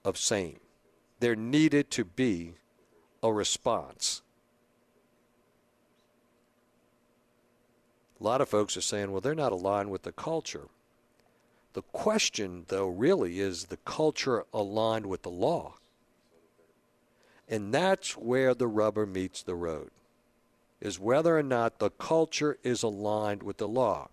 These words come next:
You've heard me talk about this culture of noncompliance a lot because it's not in alignment with the law.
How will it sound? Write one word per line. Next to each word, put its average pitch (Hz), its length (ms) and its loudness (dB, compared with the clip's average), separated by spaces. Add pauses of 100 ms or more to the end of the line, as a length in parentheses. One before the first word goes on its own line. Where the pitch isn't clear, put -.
You've 90 200 -8
heard 113 200 0
me 139 120 -2
talk - 360 -2
about 104 200 -2
this 98 180 -6
culture 113 380 -2
of 95 100 -6
noncompliance 110 880 -6
a 107 60 -6
lot 92 520 -2 (2500)
because 113 280 0
it's 123 220 -2
not 147 320 0
in 98 160 -2
alignment 90 480 -2
with 82 160 -8
the 80 80 -12
law. 80 320 -6